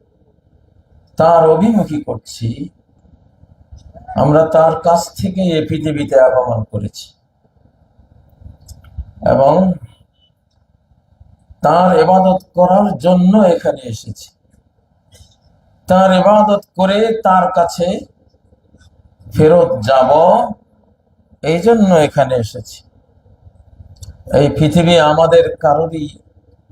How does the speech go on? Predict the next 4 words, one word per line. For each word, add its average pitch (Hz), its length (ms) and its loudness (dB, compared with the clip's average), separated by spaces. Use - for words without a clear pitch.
বাসস্থান 160 640 -2
নয়, 120 460 0
পারাপারের 139 680 0
ঘাট। 113 600 -4